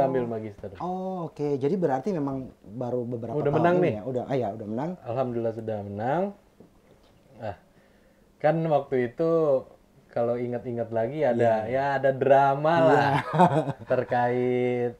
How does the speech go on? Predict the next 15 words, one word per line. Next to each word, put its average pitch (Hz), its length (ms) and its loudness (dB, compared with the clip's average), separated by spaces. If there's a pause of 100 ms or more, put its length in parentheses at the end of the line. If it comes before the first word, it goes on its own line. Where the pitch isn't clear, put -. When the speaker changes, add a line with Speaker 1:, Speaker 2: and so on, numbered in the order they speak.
(320)
Speaker 1:
eh, 113 240 -2
Speaker 2:
Iya. 135 120 2
Speaker 1:
S 135 80 2
satu 135 340 2
saya 131 380 4 (200)
gitu 107 220 -8
kan. 117 160 -6
Speaker 2:
Oke. 127 240 -6 (280)
Speaker 1:
Ya, 127 120 -6
saya 95 200 -16
ambil 104 260 -12
aja. 98 220 -14 (100)
Speaker 2:
Ambil 113 260 -12
S 98 120 -14
duanya. 98 440 -12